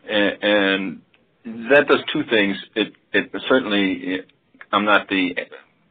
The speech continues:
end-all answer to everything, and I don't know everything, so the solution I came up,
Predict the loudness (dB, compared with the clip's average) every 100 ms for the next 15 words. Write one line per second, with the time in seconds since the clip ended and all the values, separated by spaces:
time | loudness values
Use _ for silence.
0 | _ -2 0 2 2 2 0 -2 -2 -2
1 | -2 -4 -4 -4 -4 -2 2 4 4 2
2 | 2 2 0 -2 -2 -2 -2 -2 -2 -4
3 | -12 -20 -20 -20 _ -12 -4 -2 0 -2
4 | -2 0 0 2 2 2 0 2 0